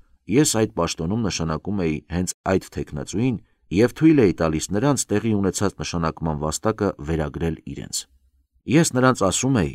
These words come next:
որ այդպես վարվեցի նրանց հաճույք պատճառելու համար, և այժմ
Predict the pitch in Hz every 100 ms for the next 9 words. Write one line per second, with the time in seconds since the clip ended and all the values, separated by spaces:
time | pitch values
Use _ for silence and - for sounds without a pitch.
0 | - 95 135 127 - 131 - 98 87 87
1 | - 95 87 87 85 78 85 - 80 -
2 | 87 98 101 80 64 50 - _ - 76
3 | 80 92 156 -